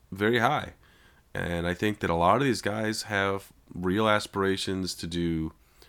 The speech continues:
to be very successful in this league, you know, including,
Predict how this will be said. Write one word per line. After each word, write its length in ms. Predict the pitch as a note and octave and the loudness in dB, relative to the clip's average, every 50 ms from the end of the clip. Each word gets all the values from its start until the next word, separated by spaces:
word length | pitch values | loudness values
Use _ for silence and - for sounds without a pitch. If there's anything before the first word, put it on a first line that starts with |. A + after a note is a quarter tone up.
| - - - | -16 -8 -2
to 100 | A2 G2 | 2 4
be 80 | A2 | 4
very 240 | G2 G#2+ G#2 G2 F#2 | 6 6 4 4 4
successful 560 | - - - - G2 F2+ E2+ - - F2 D#2+ | 0 -4 -4 -2 -2 -2 -2 -2 -2 -4 -4
in 80 | D#2 D#2 | -2 -4
this 160 | D2+ D#2 - | -6 -4 -2
league, 400 | E2 D#2+ D#2 D#2 D#2 D2 - - _ _ _ _ - _ _ _ _ _ _ - | -2 -2 0 0 -2 -4 -6 -12 _ _ _ _ -20 _ _ _ _ _ _ -8
you 140 | E2+ E2 | -6 -6
know, 100 | D#2 D#2 | -4 -4
including, 640 | D#2 D2+ - - G2+ F#2+ F2+ F2 E2 E2 D#2+ D#2 | -6 -6 -4 -2 0 2 2 2 2 0 -2 -4